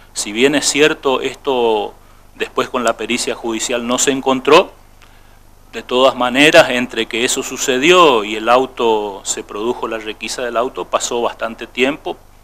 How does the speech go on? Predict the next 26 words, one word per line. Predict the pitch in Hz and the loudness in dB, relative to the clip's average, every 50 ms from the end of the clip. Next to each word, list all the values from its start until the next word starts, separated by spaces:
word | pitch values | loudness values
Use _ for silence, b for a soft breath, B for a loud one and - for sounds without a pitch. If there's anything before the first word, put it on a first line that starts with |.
| - b b b b b | -20 b b b b b
Si | b - - 131 117 | b -4 -4 -2 -2
hubo | 120 135 139 143 | -2 0 2 2
un, | 143 135 127 127 | 2 2 2 0
un | 127 120 123 127 123 123 123 120 127 | -2 -2 -2 -4 -4 -4 -4 0 0
arma, | 127 139 151 151 147 135 | 2 2 2 0 -2 -2
yo | 117 110 123 135 | -2 -2 -2 -2
no | 139 135 123 - | -2 -2 -6 -6
podría | 120 113 113 120 147 165 156 135 | -4 -4 -4 -2 0 0 0 0
asegurarlo. | - - - 117 113 120 113 120 127 135 147 156 160 | 0 -2 -6 -6 -6 -2 2 2 2 2 2 0 0
De | 143 123 | -2 -2
todas | - - 127 127 123 123 | -2 -4 -2 -2 -2 -2
maneras, | 123 110 110 120 123 131 139 143 - - - - _ - | -4 -6 -4 -2 0 2 4 2 2 0 -8 -14 _ -10
si | - - - 117 | -8 -8 -6 -6
lo | 113 117 | -4 -4
hubiera | 117 117 123 135 143 143 143 | -2 0 2 2 4 4 4
habido, | 135 123 131 139 147 156 160 | 4 4 2 2 2 4 2
hubo | 139 131 131 135 131 | 2 2 2 2 2
bastante | 120 113 - - 123 123 127 - 117 | 0 0 0 -2 -2 -2 -4 -6 -12
tiempo | - - 113 120 131 131 135 120 | -10 -8 -8 -8 -8 -8 -10 -6
para | - 110 110 104 98 | -6 -4 -4 -6 -8
que | - 110 104 107 | -10 -14 -12 -12
ellos | 110 110 117 113 104 - - - - - B B B B B B B B B | -10 -8 -8 -10 -10 -10 -14 -20 -20 -20 B B B B B B B B B
se | - - - 107 104 101 98 95 92 90 92 | -8 -8 -8 -8 -12 -14 -14 -16 -18 -18 -18
desprendan | - - - - - 117 117 110 107 98 98 95 90 | -18 -18 -16 -14 -12 -10 -10 -10 -10 -12 -14 -14 -14
de | 90 90 90 | -14 -16 -16
esto. | - - - 98 - | -16 -18 -20 -20 -20